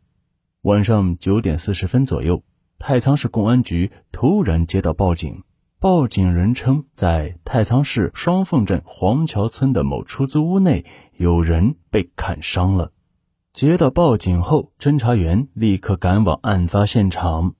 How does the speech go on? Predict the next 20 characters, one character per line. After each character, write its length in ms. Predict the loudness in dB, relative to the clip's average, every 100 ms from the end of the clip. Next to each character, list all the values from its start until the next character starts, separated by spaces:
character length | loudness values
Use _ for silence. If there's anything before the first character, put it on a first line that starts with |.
| -2
在 140 | 2
那 160 | 2 2
间 180 | 0
出 220 | -2 0 0
租 200 | 2 2
屋 140 | 2
内， 300 | 2 0 -4 -2
一 100 | 2
位 180 | 4 4
年 360 | 4 4 2
轻 280 | 0 0 2
男 260 | 2 2 0
子 340 | 0 -2 -4 -4
倒 260 | 0 0
在 140 | 2 0
了 180 | -2 -6
血 380 | -10 -4 -4 -4
泊 260 | -8 0 0
之 160 | 0 0
中。 280 | 2 2